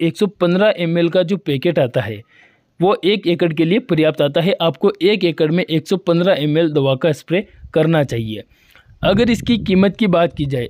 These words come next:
तो इसकी एक सौ पन्द्रह एमएल का जो पैकेट आता है उसकी कीमत मार्केट में पन्द्रह सौ से सोलह सौ रुपये के बीच में रहती है। इसके अंदर एक छोटी डिब्बी होती है और एक बड़ी डिब्बी होती है, साथ ही साथ इसके अंदर एक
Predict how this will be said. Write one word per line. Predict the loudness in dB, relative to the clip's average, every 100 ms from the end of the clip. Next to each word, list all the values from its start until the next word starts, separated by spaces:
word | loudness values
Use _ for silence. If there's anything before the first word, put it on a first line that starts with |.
| -4
तो | -4
इसकी | -2 -6 -2 -2 -2 -8 _
एक | -2 0
सौ | -4
पन्द्रह | -2 0 2 2 0
एमएल | -2 0 0 2
का | 0
जो | 0 -4
पैकेट | -4 -2 -2 -2
आता | -2 0
है | 0
उसकी | 0 -6 -2 -2
कीमत | 0 2 2 2
मार्केट | 0 0 0 -2 0
में | -2
पन्द्रह | 0 0 2 2 2
सौ | 0
से | 0 -2
सोलह | -2 0 2
सौ | 2 0
रुपये | 0 0 -2 -4 -20 -6
के | 0
बीच | 2 2 2
में | 0
रहती | 2 0 0 -4
है। | -4 -8 -14 _ -20 _ _ _ -4
इसके | -4 0 -2
अंदर | 0 0 0 0
एक | -2 -2 -4 0
छोटी | 0 0
डिब्बी | 0 0 2
होती | 4 2 2 0
है | 0 -4 _ _
और | 0 2
एक | 2
बड़ी | 2 2
डिब्बी | 0 0 2
होती | 0 0 -4
है, | -4
साथ | -2 0 0
ही | 0
साथ | 0 0 0
इसके | -4 0
अंदर | 0 2 0
एक | -2